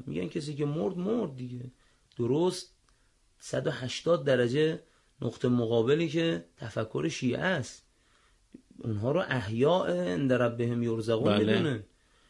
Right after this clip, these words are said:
Speaker 1: شهید رو وقتی این چه می‌دونه، آیا پیغمبر اکرم، اه، در گروه شهدا نیست؟ آیا، اه، رسول اکرم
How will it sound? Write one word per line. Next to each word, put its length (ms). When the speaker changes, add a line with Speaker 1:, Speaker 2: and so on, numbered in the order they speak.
Speaker 1:
شهید 580
رو 120
وقتی 260
این 100
چه 120
می‌دونه، 220
آیا 180
پیغمبر 600
اکرم، 420
اه، 80
در 140
گروه 300
شهدا 440
نیست؟ 520
آیا، 580
اه، 80
رسول 720
اکرم 600